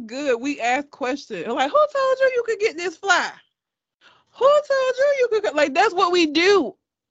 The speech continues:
And we understand it 'cause it's for us. Mind your goddamn business. We don't get involved in y'all affairs. Okay? I don't know what y'all do to compliment each other, if you even do. But get, I don't care. <laughs> It don't matter to me.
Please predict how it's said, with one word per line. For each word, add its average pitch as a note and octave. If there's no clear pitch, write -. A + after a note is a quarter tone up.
And C#4+
we F#4
understand D4
it G#3+
'cause D4
it's C4
for E4+
us. G#3
Mind D4+
your B3
goddamn E3+
business. -
We E4
don't F#4+
get E4+
involved D4+
in B3+
y'all D#4+
affairs. D#4
Okay? E4+
I D#4+
don't G4
know F4+
what F#4+
y'all C#4
do A3+
to G3+
compliment F3
each D#3+
other, E3
if F#3
you A#3+
even C#4+
do. D#4+
But B3
get, F#4
I D4+
don't F#4
care. F#4
<laughs> -
It -
don't D4+
matter G4
to E4+
me. F3